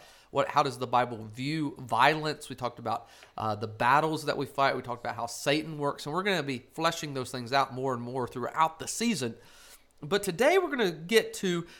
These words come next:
the end of Paul's letter to the Ephesians, specifically thinking about what is known as the whole armor of God. Today we're going to have a general conversation about what is the armor of God, what is God's,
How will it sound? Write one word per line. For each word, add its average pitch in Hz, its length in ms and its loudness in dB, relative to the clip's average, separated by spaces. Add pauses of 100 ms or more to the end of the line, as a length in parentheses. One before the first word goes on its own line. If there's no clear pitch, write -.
(120)
the 170 360 -2
end 196 420 6 (140)
of 160 240 2
Paul's 214 320 4
letter 170 220 2
to - 120 -10
the 135 160 -2
Ephesians, 131 800 -4
specifically 220 580 -4
thinking 160 340 -2
about - 420 0
what 135 220 -2 (180)
is 151 140 -2
known 147 240 2
as 135 160 -2
the 135 160 0
whole 180 720 0 (100)
armor 147 400 2
of 123 260 -10
God. 117 440 2 (540)
Today 175 340 4
we're 196 80 2
going 165 140 -2
to 170 100 -4
have 151 160 2
a 127 80 0
general 202 540 4
conversation 151 640 0
about 135 340 2
what 160 400 0
is 190 400 2
the 202 100 4
armor 180 240 6
of 143 120 -2
God, 143 260 4
what 156 100 0
is 143 80 -6
God's, 143 280 2